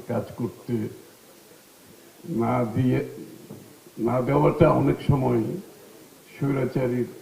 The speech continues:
একটা, স্বৈরাচারের পথে হাঁটার একটা ইন্ডিকেশন এটা। তো এটা আমি মনে করি আমাদের সিভিল সোসাইটি ফাংশন করতে দিতে, দিতে হবে, শুধু ফাংশন না, একটু ফ্যাসিলিটেট করতে হবে।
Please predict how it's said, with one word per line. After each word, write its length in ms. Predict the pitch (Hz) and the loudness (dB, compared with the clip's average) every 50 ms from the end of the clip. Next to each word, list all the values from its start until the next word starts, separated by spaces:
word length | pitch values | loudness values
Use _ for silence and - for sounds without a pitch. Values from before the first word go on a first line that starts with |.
| - - - - - - | -20 -20 -20 -20 -14 -12
একটা, 460 | - 117 - - 147 120 110 - - - - - - - - - - - - - | -12 -12 -10 -8 -6 -6 -6 -6 -8 -12 -18 -20 -20 -20 -20 -20 -20 -20 -20 -8
স্বৈরাচারের 560 | - 127 131 127 143 139 - 147 139 139 143 - - | -6 -6 -4 -2 -4 -4 -2 -2 -2 0 -2 -2 -2
পথে 240 | - 135 131 - 160 | -2 -2 0 2 0
হাঁটার 800 | - - 127 139 135 - 139 170 160 131 110 98 - - - - - - - - - - - - | 0 4 4 2 4 8 10 10 10 10 6 0 -4 -10 -14 -18 -20 -20 -20 -20 -20 -20 -10 -6
একটা 260 | 123 120 - 156 131 - - - - | -6 -2 0 -2 -2 -2 -8 -6 -2
ইন্ডিকেশন 680 | - 139 143 143 139 - - 135 - - 127 120 - 175 | 0 0 4 4 4 4 4 2 2 2 0 0 2 0
এটা। 220 | 180 - - 175 - - - - - - - - - - - - - - - - - | -2 -2 -6 -12 -16 -16 -18 -20 -20 -20 -20 -20 -20 -20 -20 -20 -20 -20 -20 -10 -6
তো 60 | - | -6
এটা 380 | - - - 135 123 - 160 151 | -4 -2 -2 -2 4 6 6 6
আমি 480 | 143 135 127 143 143 143 139 135 131 - - - | 6 4 4 4 4 4 4 4 2 -2 -4 -4
মনে 240 | 120 120 120 123 117 | -2 2 2 2 2
করি 280 | 113 - - 139 - 160 | 2 0 -2 -2 0 0
আমাদের 280 | 123 113 113 104 113 104 - | 0 0 0 -2 -2 -4 -4
সিভিল 220 | - 107 104 113 107 - - | -4 -2 -2 -2 -2 -2 -4
সোসাইটি 560 | 107 - - 117 110 104 - - 151 147 - - - - - - - - - - - - - - - | -8 -4 -2 -4 -4 -4 -6 -8 -8 -8 -8 -10 -14 -20 -20 -20 -20 -20 -20 -20 -20 -20 -20 -18 -10
ফাংশন 440 | - 113 107 98 - - 120 120 123 | -6 -6 -4 -4 -4 -4 -4 -2 -2
করতে 320 | 117 - 123 110 - - 120 | -2 -4 -6 -4 -4 -4 -4
দিতে, 340 | - - 135 - - - - - 98 | -4 -4 -6 -6 -6 -8 -10 -8 -4
দিতে 240 | 113 123 - - 123 | -4 -4 -2 -2 -2
হবে, 340 | - 110 127 135 151 165 151 - | 0 0 0 0 0 -2 -4 -2
শুধু 140 | - 147 127 - - | -6 -6 -8 -6 -8
ফাংশন 340 | 135 127 123 120 - 165 170 | -6 -4 -4 -2 0 0 2
না, 180 | 175 - 170 160 | 2 2 0 -2
একটু 220 | 160 - - 165 | -4 -6 -8 -8
ফ্যাসিলিটেট 680 | - - 160 143 - 151 143 139 131 104 - 127 107 - - | -4 -2 -2 2 2 4 4 4 2 2 0 -2 -2 -2 -4
করতে 240 | - 92 - - 104 | -8 -8 -6 -8 -8
হবে। 460 | - 92 87 - - - - - - | -8 -8 -10 -12 -14 -16 -18 -20 -20